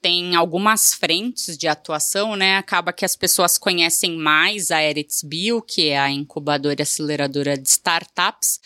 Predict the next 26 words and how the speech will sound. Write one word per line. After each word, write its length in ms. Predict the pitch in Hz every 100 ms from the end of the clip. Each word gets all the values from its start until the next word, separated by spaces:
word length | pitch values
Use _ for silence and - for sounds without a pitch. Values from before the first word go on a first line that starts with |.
| -
mas 300 | 175 175 185
existem 680 | 185 147 180 175 202 180
outras 640 | 170 175 208 196 190 - -
três 500 | - 175 175 175 -
frentes, 680 | - 180 185 226 220 - -
que 280 | - - 165
é 680 | 160 156 151 151 147 143 147
o 200 | 151 156
Health 360 | 156 165 151 -
Innovation 600 | 165 156 156 147 - 156
Tech 320 | - 147 -
Center, 540 | - 208 220 226 170 -
que 100 | -
trabalha 520 | - 147 143 143 143
com 420 | - 156 147 143 143 -
transferências 960 | 170 165 185 165 160 165 180 156 143
de 100 | 131
tecnologias, 1500 | - 147 - 156 135 135 - 202 226 226 214 196 170 151 - -
prote-, 360 | 170 156 - 156
é, 240 | 147 139
propriedade 480 | 139 156 143 147 139
intelectual 540 | 139 156 143 - - 135
e 60 |
patentes. 1000 | - 170 - 180 190 220 226 - 240 - -
Existe 440 | 175 180 180 -
um, 760 | 208 202 190 185 180 165 160 151